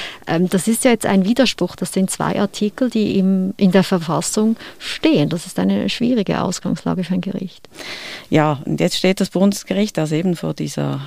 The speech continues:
Speaker 2: Ausgangslage. Auf der einen Seite das Diskriminierungsverbot, auf der anderen Seite eben diese Militärdienstpflicht nur für Männer. Das ist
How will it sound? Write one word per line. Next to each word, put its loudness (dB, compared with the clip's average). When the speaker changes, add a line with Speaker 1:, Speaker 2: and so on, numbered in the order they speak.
Speaker 2:
Ausgangslage. 0
Auf -6
der -4
einen 0
Seite -2
das -10
Diskriminierungsverbot, -4
auf -6
der -2
anderen -2
Seite -4
eben -2
diese 4
Militärdienstpflicht 2
nur 4
für -4
Männer. 0
Das -8
ist -12